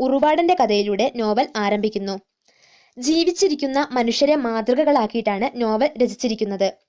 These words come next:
അതുപോലെ തന്നെ ചരിത്രത്തിന്റെ ആരംഭം എന്ന ശീർഷകത്തിലെ കൊച്ചുതുരുത്ത് തുടങ്ങി പിന്നീട് വരുന്ന പല സ്ഥലങ്ങളും യഥാർത്ഥത്തിൽ ഉള്ളവയാണ്. ഏഴിമലയും അതിന്റെ പരിസര പ്രദേശവുമാണ് നോവലിന്റെ പശ്ചാത്തലം.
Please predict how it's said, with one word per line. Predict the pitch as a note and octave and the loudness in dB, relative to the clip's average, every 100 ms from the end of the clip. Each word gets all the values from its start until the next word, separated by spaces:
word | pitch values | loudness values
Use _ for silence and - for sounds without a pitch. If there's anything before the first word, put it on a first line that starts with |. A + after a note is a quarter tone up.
| _ _ - | _ _ -4
അതുപോലെ | D4+ D#4+ E4+ E4+ | -2 2 4 4
തന്നെ | C#4+ G3+ B3+ - | 2 0 -2 -2
ചരിത്രത്തിന്റെ | - D4 D4 E4 E4 E4 - | 0 0 0 -2 0 0 0
ആരംഭം | A3+ A3+ B3 D4+ D4+ | -2 -2 0 -2 0
എന്ന | A#3 | -2
ശീർഷകത്തിലെ | B3 A3+ G3+ A3+ A3 G3+ A#3 - - _ - | 0 0 2 0 0 -2 -2 -4 -12 _ 0
കൊച്ചുതുരുത്ത് | C#4 C4+ F4+ E4 D4 D4+ E4 - - | 0 2 0 2 2 0 -2 -2 -2
തുടങ്ങി | A#3+ G#3 G#3 B3 - | 0 0 -2 -6 -2
പിന്നീട് | D4 C#4 E4 E4 | -2 0 2 2
വരുന്ന | B3+ C4 B3+ | 2 0 0
പല | A#3 D4 | 0 0
സ്ഥലങ്ങളും | B3+ G#3 G3 A#3 - _ _ - | 0 -2 -2 -4 -6 _ _ -2
യഥാർത്ഥത്തിൽ | - D4 D4 D#4+ F#4+ A#3 | 2 2 2 0 0 2
ഉള്ളവയാണ്. | G#3+ G3+ G3+ G3 F#3+ _ _ _ _ - | 2 4 0 -2 -6 _ _ _ _ -2
ഏഴിമലയും | C#4+ D#4 F4+ F4 D#4+ F4+ | 2 4 4 2 2 2
അതിന്റെ | B3 A#3 C4 | 2 2 2
പരിസര | B3 G#3+ C#4+ | 2 2 2
പ്രദേശവുമാണ് | D#4 A#3 A3+ - A3+ G3+ B3 B3 | 2 2 2 2 0 0 -4 0
നോവലിന്റെ | A3 A3+ A#3+ B3+ | 0 2 0 0
പശ്ചാത്തലം. | B3+ - - G#3+ G3+ | 0 -2 -2 0 0